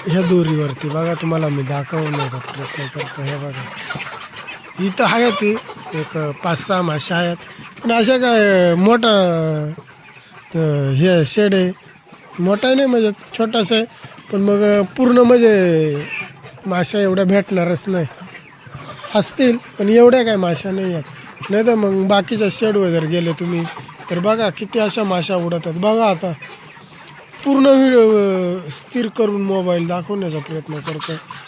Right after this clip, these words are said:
तुम्हाला कुठंच माशी भेटणार नाही. हे बघा, बघा, फार माशी म्हणजे नाहीच आहे, एकदम असं स्वच्छता पण, अ, मस्त ठेवली,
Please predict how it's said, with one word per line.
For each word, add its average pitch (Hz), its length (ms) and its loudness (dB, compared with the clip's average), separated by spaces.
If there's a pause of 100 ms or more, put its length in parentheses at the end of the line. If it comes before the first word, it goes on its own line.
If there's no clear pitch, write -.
(140)
तुम्हाला 208 260 0
कुठंच 214 400 -4
माशी 208 340 -2
भेटणार 175 420 -6
नाही. 135 220 -10 (320)
हे 156 120 -12
बघा, 147 260 -10 (2500)
बघा, 156 280 -8 (800)
फार 226 100 2
माशी 233 380 4
म्हणजे 226 280 4
नाहीच 196 400 0
आहे, 175 140 -2 (440)
एकदम 254 380 4
असं 196 840 0
स्वच्छता 220 580 -2
पण, 196 460 0
अ, - 20 -4
मस्त 185 340 -6
ठेवली, 180 380 -2